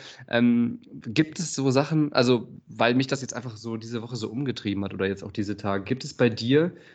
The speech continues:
irgendwie so Punkte im Leben, wo du, an denen du festmachst, äh, okay, das, das ist irgendwie nicht mehr wie vor ein paar Jahren, daran hab ich nicht mehr so viel Spaß, jetzt merke ich, dass ich alt geworden bin?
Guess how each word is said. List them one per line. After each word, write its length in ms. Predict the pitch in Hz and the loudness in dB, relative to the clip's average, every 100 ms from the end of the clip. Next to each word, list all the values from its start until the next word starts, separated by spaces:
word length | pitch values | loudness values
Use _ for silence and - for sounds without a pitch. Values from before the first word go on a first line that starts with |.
| _ - | _ -2
irgendwie 360 | 127 135 123 | 0 2 2
so 540 | 120 123 120 113 - - _ _ _ _ _ | 2 4 4 4 0 -10 _ _ _ _ _
Punkte 400 | - 123 160 160 | 2 4 6 6
im 180 | 127 123 | 8 8
Leben, 420 | 117 123 147 139 | 8 6 6 4
wo 120 | 120 | 2
du, 400 | 113 135 147 - - _ - | 2 2 2 0 -8 _ 0
an 120 | 113 | 4
denen 140 | 113 | 4
du 120 | 110 | 2
festmachst, 800 | 131 156 151 143 147 - - - | -2 -6 -2 -2 -2 -6 -16 -4
äh, 300 | 123 117 113 | 0 2 2
okay, 240 | - - 147 | 0 0 2
das, 320 | 117 113 - | 2 2 0
das 180 | - - | -2 -2
ist 180 | 143 - | -4 0
irgendwie 260 | 139 139 | 4 6
nicht 180 | 139 135 | 4 4
mehr 120 | 143 | 2
wie 100 | 127 | 0
vor 240 | 131 139 127 | -2 0 0
ein 80 | |
paar 160 | 120 117 | 2 2
Jahren, 260 | 110 120 123 | 4 4 4
daran 260 | 117 110 | 2 2
hab 120 | 113 | 0
ich 100 | 120 | 0
nicht 140 | 127 123 | 0 2
mehr 80 | 117 | 0
so 100 | 110 | 0
viel 240 | - 110 | 0 -2
Spaß, 460 | - 95 110 139 - | 0 -2 -2 0 0
jetzt 320 | 120 - 110 | 0 -2 0
merke 240 | 113 127 | 2 2
ich, 80 | 123 | 0
dass 180 | 113 107 | -2 -2
ich 180 | - - | -4 -4
alt 220 | 104 - | -4 -2
geworden 380 | 135 131 143 143 | -2 -2 -2 -4
bin? 180 | 165 | -4